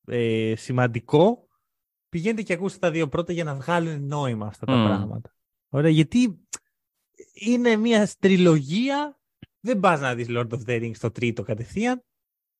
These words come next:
Speaker 1: αν είναι δυνατόν. Ε, σ-, πολύ πε-, πολύ σύντομα, για όποιον για κάποιο λόγο εξακολουθεί να ακούει αυτό το επεισόδιο, στα πρώτα δύο επεισόδια, ε, πέρασαμε από κάθε ομάδα του N B A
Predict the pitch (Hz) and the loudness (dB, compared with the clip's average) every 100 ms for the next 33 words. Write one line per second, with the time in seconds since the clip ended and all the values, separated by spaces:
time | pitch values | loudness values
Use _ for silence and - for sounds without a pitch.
0 | _ 190 190 139 113 147 104 - 127 _ | _ -2 0 0 -2 -8 -10 -12 -16 _
1 | _ _ _ _ _ _ - 175 180 180 | _ _ _ _ _ _ -2 4 6 6
2 | 180 180 180 165 - _ - _ _ _ | 6 6 4 2 -12 _ -20 _ _ _
3 | _ _ 143 - - _ _ - 208 254 | _ _ -18 -16 -18 _ _ 4 6 6
4 | 247 196 170 202 226 - 226 190 175 151 | 4 4 4 0 -2 -6 -6 -4 -2 -2
5 | 120 127 156 208 226 - 170 147 _ - | -2 -2 4 4 4 2 -2 -4 _ -2
6 | 160 - 196 - 180 180 165 156 151 156 | -2 2 0 2 4 4 4 0 -2 -2
7 | 143 180 170 151 151 123 139 127 - 139 | -2 -4 -6 -2 -2 0 -6 -6 -4 0
8 | 127 113 - 127 190 190 190 190 160 - | 0 -2 -4 -2 0 2 2 0 -4 -2
9 | 180 170 151 127 104 - _ _ _ _ | 0 0 0 0 -2 -8 _ _ _ _
10 | _ _ - 139 143 139 139 131 - 170 | _ _ -4 0 2 2 0 -2 -6 -2
11 | 180 190 196 165 - 196 202 208 180 175 | 0 0 -4 -4 -2 -4 -2 -6 -6 -6
12 | 175 170 160 156 139 135 143 139 120 | -6 -6 -6 -6 -4 0 2 2 0